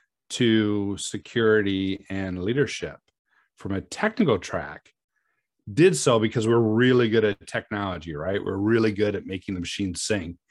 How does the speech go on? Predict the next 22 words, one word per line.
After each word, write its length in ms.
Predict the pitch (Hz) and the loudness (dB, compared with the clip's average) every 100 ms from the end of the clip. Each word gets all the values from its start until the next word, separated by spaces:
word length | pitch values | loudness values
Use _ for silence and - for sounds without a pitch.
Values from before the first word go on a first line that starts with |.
| _ - - _ - | _ -20 -20 _ -4
And, 360 | 110 107 101 | 0 0 0
uh, 320 | 101 98 98 - | 0 0 -2 -2
it's 220 | 107 - | -4 -4
very 260 | 113 123 117 | -2 -2 -2
hard 460 | - 120 110 92 _ _ | 0 2 2 0 _ _
to 100 | 110 | -6
let 180 | 101 92 | -6 -6
that 200 | 87 80 | -10 -10
go. 180 | - - - - | -14 -14 -20 -4
<laughs> 120 | 156 160 | 0 2
So 160 | - | 2
that's 180 | 196 - | 0 2
the 80 | 180 | -4
first 340 | - 165 143 | 0 0 0
thing 180 | - 110 | -2 -2
I 40 | |
learned. 280 | 101 92 87 - _ _ _ _ _ _ _ _ _ _ _ _ | -2 -4 -8 -12 _ _ _ _ _ _ _ _ _ _ _ _
The 140 | 127 139 | 0 0
second 460 | - 233 277 320 | 2 0 2 2
thing 160 | 277 160 | 2 4
I 80 | 131 | 4
learned 520 | 113 110 101 104 117 | 4 2 0 -4 -6